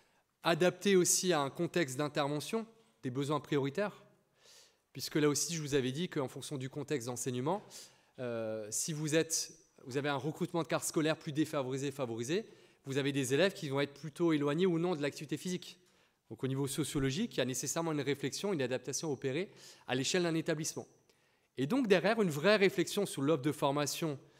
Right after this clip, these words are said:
euh, la dimension culturelle des absa, hein, prédéterminée, toujours dans une temporalité longue,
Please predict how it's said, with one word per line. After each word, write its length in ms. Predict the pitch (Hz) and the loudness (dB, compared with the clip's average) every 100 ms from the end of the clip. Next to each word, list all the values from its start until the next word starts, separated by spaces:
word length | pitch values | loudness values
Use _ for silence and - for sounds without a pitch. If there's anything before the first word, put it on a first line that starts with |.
| - - - | -20 -20 -14
euh, 120 | - 113 | -6 -4
la 100 | 120 | -2
dimension 380 | 135 131 - | -2 -2 -4
culturelle 440 | 131 156 - 139 127 | -4 -4 -2 0 2
des 160 | 117 | 2
absa, 300 | 113 - 220 | 0 -2 0
hein, 180 | 226 156 | 0 0
prédéterminée, 800 | - - 135 127 127 117 139 247 - _ _ _ _ _ _ - | -4 -4 -2 0 -2 -2 -2 -4 -8 _ _ _ _ _ _ -2
toujours 340 | 147 165 147 | 2 4 4
dans 140 | 127 | 2
une 200 | 117 139 | -2 -4
temporalité 800 | 131 160 - 147 120 131 127 139 | -2 -2 0 0 0 -2 -4 -6
longue, 320 | 123 226 180 | -4 -4 -4